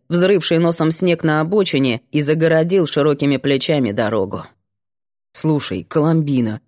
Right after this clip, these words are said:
ну извини, если обидел», заметил с неожиданным участием, поймав меня за предплечье и притянув к себе. Должно быть, клещи сестры добрались до яиц нахала,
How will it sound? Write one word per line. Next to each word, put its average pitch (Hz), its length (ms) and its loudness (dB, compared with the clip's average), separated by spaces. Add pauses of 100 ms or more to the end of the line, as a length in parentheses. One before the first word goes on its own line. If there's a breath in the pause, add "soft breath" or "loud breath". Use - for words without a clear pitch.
(140)
ну 233 240 2
извини, 226 400 2
если 147 280 0
обидел», 151 600 -2 (540)
заметил 180 480 0
с 170 80 -6
неожиданным 175 580 2
участием, 165 640 0 (100)
поймав 185 420 2
меня 185 260 2
за 165 120 0
предплечье 180 680 0 (220)
и 190 80 0
притянув 175 500 0
к - 60 -14
себе. 147 440 -2 (640)
Должно 185 500 2
быть, - 180 0
клещи 220 440 2
сестры 208 500 0
добрались 185 680 2
до 135 100 0
яиц 196 400 0
нахала, 165 640 0